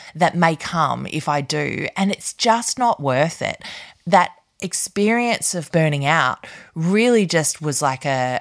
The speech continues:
a heads up for me, like, just don't <laughs> do that to yourself. And so I want to say to you also, don't do that to yourself.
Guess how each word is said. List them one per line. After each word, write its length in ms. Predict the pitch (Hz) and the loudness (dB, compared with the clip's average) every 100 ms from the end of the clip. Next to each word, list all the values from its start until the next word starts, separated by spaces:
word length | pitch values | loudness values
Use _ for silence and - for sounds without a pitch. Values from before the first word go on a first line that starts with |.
| - | -2
a 100 | 127 | -4
heads 360 | - 170 151 | 0 -2 -2
up 160 | 135 - | -6 -8
for 120 | - | -10
me, 220 | 131 - | -6 -6
like, 200 | - 170 | -6 -8
just 240 | 214 196 - | -10 -10 -4
don't 280 | 262 254 170 | -4 -2 0
<laughs> 0 | |
do 280 | 156 196 294 | 2 4 4
that 320 | 180 - - | 2 -2 -2
to 80 | 147 | -8
yourself. 540 | 143 - 117 - - - - - | -6 -4 -4 -4 -10 -12 -10 -2
And 160 | 180 | 0
so 120 | 185 165 | 2 2
I 120 | 160 | 2
want 180 | 160 160 | 0 -4
to 80 | 170 | -6
say 260 | 185 175 | -4 -4
to 80 | 175 | -4
you 340 | 185 226 214 - | -6 -4 -2 2
also, 600 | 226 254 - 208 160 143 - - - | 4 4 0 0 0 -2 -10 -14 -4
don't 260 | 202 214 165 | -2 -2 -2
do 180 | 226 226 | -2 2
that 280 | 190 - - | 2 0 -4
to 100 | 151 | -6
yourself. 640 | 131 131 123 117 - | -4 -6 -4 -6 -8